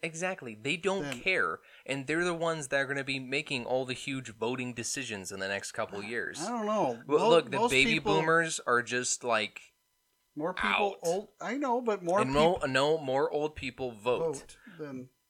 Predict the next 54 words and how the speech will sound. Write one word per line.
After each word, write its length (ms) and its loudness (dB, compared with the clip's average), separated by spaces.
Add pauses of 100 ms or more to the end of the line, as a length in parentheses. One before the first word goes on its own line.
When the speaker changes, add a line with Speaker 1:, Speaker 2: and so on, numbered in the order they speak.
(160)
Speaker 2:
a 40 -10
greater 320 -4
percentage 600 -8
of 100 -8
older 240 -6
people 340 -12
vote 300 -12
than 180 -14
younger 280 -14
people. 420 -20
Speaker 1:
And, 240 -4 (100)
but 220 2
the 80 0
thing 240 -2
is, 180 -2 (140)
those 220 0
younger 240 2
people 500 -2 (100)
are 120 2
getting 340 0
older. 520 0
Speaker 2:
<laughs> 40 -20 (1900)
Speaker 1:
Okay? 560 2 (180)
So 580 6
Speaker 2:
We're 120 2
Speaker 1:
we 60 6
Speaker 2:
all, 40 6
Speaker 1:
can 140 2
keep 200 -2
saying 200 4
Speaker 2:
we're 80 8
Speaker 1:
the 60 10
Speaker 2:
all 200 12
Speaker 1:
older 140 10
Speaker 2:
older 100 8
than 140 6
Speaker 1:
people 120 4
are 40 8
Speaker 2:
we've 100 6
Speaker 1:
gonna 140 10
Speaker 2:
ever 80 6
Speaker 1:
vote 160 12
Speaker 2:
been. 80 6
Speaker 1:
when 100 4
we're 100 4
assuming 380 2
the 60 0
older 260 4
people 240 -4
are 60 -2
gonna 120 -4
be, 300 -6
like, 180 -2
conserv-, 380 2